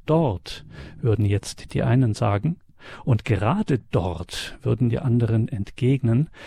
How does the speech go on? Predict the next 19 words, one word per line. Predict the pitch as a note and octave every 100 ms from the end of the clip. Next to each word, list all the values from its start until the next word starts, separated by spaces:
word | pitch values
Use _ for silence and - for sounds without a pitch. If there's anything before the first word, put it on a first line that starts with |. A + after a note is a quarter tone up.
| - -
errichtet | D3 G#2 E3 - - E3
die | - G#2
Weltfamilie | A#2 F3 - A2+ B2 C#3 D3
von | - A2
Radio | A2+ A2+ C3
Maria, | B2+ B2 A#2+ G2+ F#2 E2
zu | -
der | A2 A#2+ C#3+
ja | C#3 A#2+
auch | A#2+ A#2+ B2 -
Radio | - A#2 B2 A2
Horeb, | C3 E3 E3+ -
die | B2
deutsche | B2 B2 -
Radio | G2 G2 G#2+
Maria | G2+ G2+ G#2+ G#2
Station, | - G#2 B2+ G#2+
gehört, | G#2 G#2+ G#2+ D3 - - - - -
dank | A#2 B2 B2